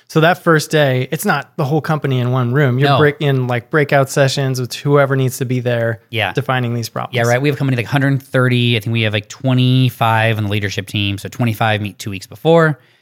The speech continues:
Speaker 2: Then on that Tuesday, it's probably, like, thirty-five people,
Speaker 1: Mm-hmm.
Speaker 2: right? It's probably, and sometimes some of the leaders actually didn't even have a role. Like, they kinda got excused. And then,
Speaker 1: Yeah.
Speaker 2: yeah. And so then then yeah, so it, no, it, it, it is for sure not. It is the key role holders, and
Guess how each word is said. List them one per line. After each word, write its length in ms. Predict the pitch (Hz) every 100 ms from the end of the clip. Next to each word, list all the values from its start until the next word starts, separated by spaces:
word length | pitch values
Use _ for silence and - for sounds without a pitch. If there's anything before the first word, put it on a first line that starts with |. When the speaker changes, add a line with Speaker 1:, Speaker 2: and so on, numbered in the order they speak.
| _ _ 113
Speaker 2:
Then 160 | 113
on 80 | 107
that 160 | 101 -
Tuesday, 480 | 143 135 135 127
it's 100 | 123
probably, 400 | - - 196 180
like, 300 | 143 120 - _ _ _ _ _
thirty-five 580 | - 135 110 98 87 90
people, 320 | 85 _ 67 -
Speaker 1:
Mm-hmm. 180 | 120 127
Speaker 2:
right? 220 | 113 113
It's 120 | 117
probably, 460 | 156 147 139 131 131 _ _
and 80 | 160
sometimes 360 | 190 262 294 247
some 120 | 202
of 40 | 285
the 60 |
leaders 260 | 220 185 165
actually 200 | 151 143
didn't 180 | 139 135
even 180 | 143
have 120 | 131 127
a 60 |
role. 240 | 98 104 127
Like, 140 | 98
they 100 | 117
kinda 240 | - 123
got 300 | 110 101 107
excused. 520 | 107 - 131 95 85 107
And 100 | 110
then, 240 | 104 104 -
Speaker 1:
Yeah. 200 | - 127 107
Speaker 2:
yeah. 220 | 135 113
And 120 | 110
so 200 | 113 127
then 380 | 117 117 113 117 - _ _ -
then 80 | 123
yeah, 160 | 117
so 140 | 98 131
it, 120 | 131
no, 220 | 147 131
it, 160 | 127 127
it, 80 | 135
it 200 | 131 131
is 100 | 120
for 160 | - 120
sure 280 | - 131
not. 220 | 117 95 98
It 60 |
is 120 | 101
the 60 | 104
key 300 | - 135 135
role 220 | 123 104
holders, 380 | 104 113 127 127
and 180 | 110